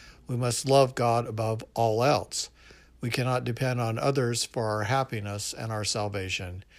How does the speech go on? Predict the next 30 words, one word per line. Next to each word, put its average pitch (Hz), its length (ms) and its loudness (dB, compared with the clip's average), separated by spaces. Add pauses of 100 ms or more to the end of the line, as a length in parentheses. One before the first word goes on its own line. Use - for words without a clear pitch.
(420)
God 131 240 4
wants 123 280 2
us 120 140 -2
to 117 140 -4
trust 123 400 -2
him 120 240 -2
and 117 240 -6
let 120 180 0
him 120 320 -4
guide 113 260 -2
our 117 220 0
life's 107 380 -2
goals. 104 560 -6 (580)
It 120 100 0
is 120 160 0
never 135 280 4
too 139 180 2
late 120 300 0
to 117 100 -6
set 123 320 -2
goals 117 540 -4
and 113 200 -4
for 117 220 0
us 117 280 0
to 117 180 -2
raise 127 420 4
our 131 220 2
standards 110 580 -2
and 110 160 -4
expectations. 107 1080 -6